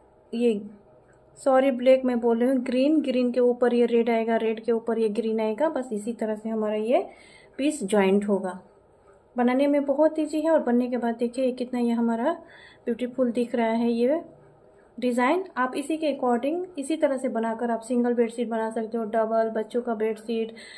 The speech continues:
कुछ भी अपने according जोड़ सकते हो। अगर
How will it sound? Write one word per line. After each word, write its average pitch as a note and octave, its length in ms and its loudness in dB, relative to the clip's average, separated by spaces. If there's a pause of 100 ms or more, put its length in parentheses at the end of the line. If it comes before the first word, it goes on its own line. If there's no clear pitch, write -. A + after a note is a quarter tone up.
(460)
कुछ D4 160 -4
भी D#4 140 2
अपने C4 260 4
according A#3+ 340 2
जोड़ A#3 200 2
सकते A3+ 320 -6
हो। B3+ 220 2 (300)
अगर C#4+ 220 2